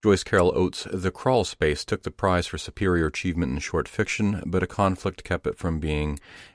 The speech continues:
able to be aired here. So, congratulations to Miss Oates. And one last thing before we dive into the story.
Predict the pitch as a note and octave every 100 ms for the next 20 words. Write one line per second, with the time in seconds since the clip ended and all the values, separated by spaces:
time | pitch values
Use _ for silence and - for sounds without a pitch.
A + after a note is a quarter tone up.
0 | - D#2 D#2 D2 D2 - C#2+ C#2+ C#2+ -
1 | - A1 - _ _ _ - C#2 C#2 -
2 | - E2 D#2+ D2+ D2 D2 C#2+ D2+ C#2+ C#2
3 | - - - D#2 C#2+ - B1+ - - -
4 | _ _ _ _ _ _ _ _ _ _
5 | - C3 C3+ F3+ E3 C#3 G#2+ F#2 F#2 -
6 | G2 F#2+ E2+ D#2+ D#2+ E2+ - D2+ - -
7 | D2+ C2 D2